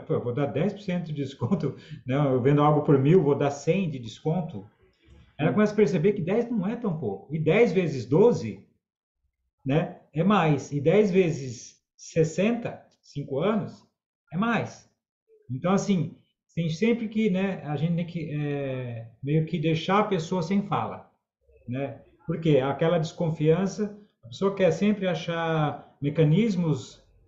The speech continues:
Speaker 1: né, de bloqueio de crenças pra justamente justificar o seu jeito de pensar.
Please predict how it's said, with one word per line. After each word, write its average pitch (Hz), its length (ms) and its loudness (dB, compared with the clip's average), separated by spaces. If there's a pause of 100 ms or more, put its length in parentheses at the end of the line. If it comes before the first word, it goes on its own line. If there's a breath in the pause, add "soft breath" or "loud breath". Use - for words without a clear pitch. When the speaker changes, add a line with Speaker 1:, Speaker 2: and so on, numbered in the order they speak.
(120)
Speaker 1:
né, 127 520 -4
de 117 120 -6
bloqueio 165 560 2
de 131 120 -6
crenças 175 640 -2
pra 160 480 -8 (360)
justamente 143 480 0
justificar 180 1040 -2
o 143 40 -6
seu 170 220 -4
jeito 180 300 0
de 196 80 -2
pensar. 185 600 -6